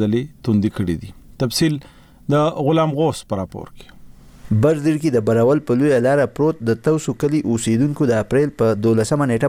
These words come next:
Speaker 2: مشال ریډیو ته وویل چې د دوی د کلي په چینو باندې د سیلابونو او ځمکې د ښویېدلو له وجې د دوی په کلي کې د پاکو اوبو کمې راغلې او په کار د حکومتي او انتظامي چارواکي دوی ته د اوبو د سپلایي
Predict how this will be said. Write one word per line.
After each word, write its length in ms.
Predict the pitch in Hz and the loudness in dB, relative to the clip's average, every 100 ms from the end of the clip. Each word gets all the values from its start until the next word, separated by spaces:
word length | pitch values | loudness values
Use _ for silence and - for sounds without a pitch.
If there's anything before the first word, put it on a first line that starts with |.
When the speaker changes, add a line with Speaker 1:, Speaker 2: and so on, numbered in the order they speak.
| 131 | -2
Speaker 2:
مشال 300 | 117 139 120 | 0 0 2
ریډیو 340 | 113 113 139 139 | 2 2 0 2
ته 60 | 120 | 2
وویل 400 | 147 151 151 151 | 2 4 2 -2
چې 320 | - - 110 | -8 -2 0
د 80 | 110 113 | 2 2
دوی 100 | 151 | 2
د 80 | 123 - | 0 0
کلي 180 | 147 147 127 | -2 0 0
په 180 | 113 - - | 0 0 -2
چینو 260 | 117 131 151 | 0 0 0
باندې 320 | 151 151 151 120 | 0 0 -2 -2
د 100 | 113 | -2
سیلابونو 520 | 110 110 107 135 156 160 | 0 0 0 0 0 0
او 160 | 127 113 104 | 0 0 0
ځمکې 280 | 139 151 151 | -2 -2 0
د 260 | 123 123 - | 0 0 -4
ښویېدلو 500 | - 113 110 143 151 123 | -2 0 0 0 0 2
له 60 | 117 | 2
وجې 720 | 143 151 156 - - - 113 | 2 0 -2 -8 -16 -6 -2
د 140 | 117 113 | 0 2
دوی 140 | 156 165 | 0 2
په 140 | 120 135 | -2 0
کلي 180 | 156 151 | 0 0
کې 180 | 156 123 | 0 0
د 80 | - | 0
پاکو 300 | 156 156 160 147 117 | -2 0 -2 0 -2
اوبو 220 | 113 151 160 - | 0 0 0 -2
کمې 420 | 117 127 147 - 113 | -2 0 -2 0 0
راغلې 580 | 107 113 104 98 - 117 | 0 0 -2 -6 -4 -2
او 80 | 113 117 | 0 -2
په 100 | 107 | 0
کار 220 | 143 147 | 0 0
د 100 | 139 | 0
حکومتي 460 | 113 117 110 107 156 | -2 -2 -2 0 0
او 20 | 123 | 2
انتظامي 500 | 117 104 113 113 143 143 | -2 -2 -2 0 0 0
چارواکي 480 | 120 131 143 156 156 - | 2 2 0 -2 -4 -6
دوی 320 | 117 104 139 156 | -6 -2 -2 0
ته 160 | 156 123 | 0 0
د 100 | 113 | 0
اوبو 200 | 110 147 127 | 0 0 0
د 80 | 117 | 0
سپلایي 480 | 110 110 113 139 | -2 0 2 2